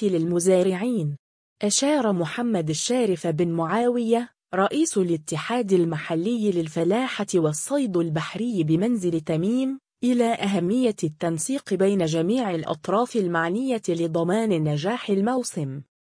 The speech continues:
تم طرح أبرز التحديات، مثل ضرورة تنظيف المسالك الفلاحية المتضررة من الفيضانات الأخيرة، وتأكيد جاهزية مراكز التجميع،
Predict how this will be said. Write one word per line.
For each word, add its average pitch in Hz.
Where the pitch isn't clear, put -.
تم 277
طرح 247
أبرز 185
التحديات، 165
مثل 208
ضرورة 175
تنظيف 160
المسالك 180
الفلاحية 170
المتضررة 175
من 175
الفيضانات 165
الأخيرة، 233
وتأكيد 202
جاهزية 175
مراكز 175
التجميع، 202